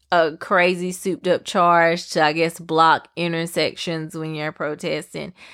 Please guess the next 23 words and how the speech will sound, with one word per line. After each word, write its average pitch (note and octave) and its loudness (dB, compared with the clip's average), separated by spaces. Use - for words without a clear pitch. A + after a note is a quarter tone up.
Okay, D4 4
cool. F#3+ 2
But, E3+ 2
like, F3 2
legit A3 2
saying, B3 2
"Let's A#3+ 0
protect A3+ -2
people A3+ 0
who G#3 -2
run G#3+ 2
their F3 2
cars F#3+ 4
through E3+ -8
crowds E3+ 0
of D#3+ -6
people F3+ -4
while D#3+ 2
protesting G3 -2
like F3+ -2
crazy." C#4+ -2
Like, A#3+ 2
maybe D#4+ 2